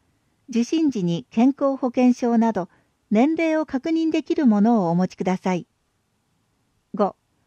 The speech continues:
市県民税非課税世帯、均等割のみ課税世帯の人。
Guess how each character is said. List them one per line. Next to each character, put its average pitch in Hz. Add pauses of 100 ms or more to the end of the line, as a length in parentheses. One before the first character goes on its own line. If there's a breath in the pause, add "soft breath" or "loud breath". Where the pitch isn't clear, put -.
(420)
市 294
県 311
民 330
税 170
非 160
課 254
税 240
世 240
帯、 165 (180)
均 320
等 330
割 311
の 311
み 254
課 208
税 285
世 311
帯 233
の 151
人。 -